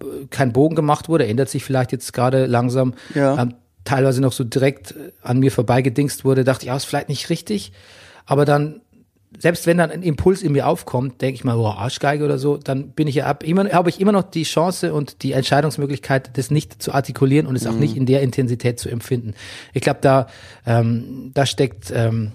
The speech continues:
Speaker 1: da steckt so ein bisschen das geheime Rezept zum Miteinander drin, auch nicht, sich nicht gegenseitig zu abzukanzeln irgendwie.
Speaker 2: Ja, ja. Es ist, es ist eine Riesenübung in Achtsamkeit für alle uns, für uns alle.
Speaker 1: Ja.
Speaker 2: So.
Speaker 1: Ja.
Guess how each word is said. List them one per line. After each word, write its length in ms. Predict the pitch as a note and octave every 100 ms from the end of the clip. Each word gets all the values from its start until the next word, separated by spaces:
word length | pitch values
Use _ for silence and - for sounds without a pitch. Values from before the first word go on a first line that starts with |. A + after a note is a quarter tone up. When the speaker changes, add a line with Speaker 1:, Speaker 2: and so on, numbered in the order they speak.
| - - - - - _ -
Speaker 1:
da 120 | E3
steckt 260 | - G3+ G3+
so 60 |
ein 20 |
bisschen 140 | F3+ D#3+
das 60 | -
geheime 280 | C#3+ D#3
Rezept 320 | D3 - C#3+ -
zum 140 | C#3+
Miteinander 520 | D3+ D#3+ C3+ B2 B2 A#2
drin, 260 | B2 B2
auch 160 | A#2+ -
nicht, 320 | C#3 - - - - -
sich 160 | C#3+
nicht 180 | C#3+ C#3
gegenseitig 420 | D3 C#3+ C3 B2
zu 100 | -
abzukanzeln 840 | - - B2+ - - A2+ - G2+ G#2
irgendwie. 380 | G2+ G2 F#2 G#2 -
Speaker 2:
Ja, 200 | A#2 C3
ja. 200 | C3+ C#3 _ _
Es 100 | -
ist, 340 | D3 - - - - -
es 100 | B2
ist 120 | C3
eine 100 | C#3
Riesenübung 460 | D#3+ A3 G3 F3+ D#3+
in 80 |
Achtsamkeit 500 | E3 - B2+ A2 A2
für 140 | - -
alle 100 | D3
uns, 200 | D3+ C3+ A#2
für 120 | -
uns 160 | B2+
alle. 280 | - C3 G#2 - - - - _
Speaker 1:
Ja. 320 | F3 F#3 C#3 D#3 _ _ -
Speaker 2:
So. 220 | A#2+ A#2 - -
Speaker 1:
Ja. 220 | D#3 D#3+